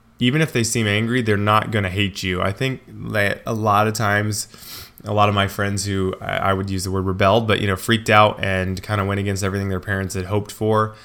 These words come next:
I think a lot of times it was because the parents felt like it was them versus the kid and teen, and that they were always,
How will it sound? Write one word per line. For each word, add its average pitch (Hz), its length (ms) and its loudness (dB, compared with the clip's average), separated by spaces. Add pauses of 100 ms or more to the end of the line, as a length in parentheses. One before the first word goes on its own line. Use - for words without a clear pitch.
(200)
I 101 100 -2
think 104 160 -2
a 101 40 -2
lot 98 180 2
of 95 80 -4
times 95 420 -4
it 98 220 -4
was 92 160 -4
because 95 320 -4
the - 80 -14
parents 104 640 -2 (380)
felt 104 260 2
like 95 360 -2
it 107 100 -4
was 98 240 -4
them 95 360 2
versus 92 300 -2
the 95 140 -8
kid 95 440 -2
and 90 380 -6
teen, 95 320 -4
and 92 180 -4
that 92 220 -6
they 95 200 -2
were 95 320 -2
always, 98 560 -2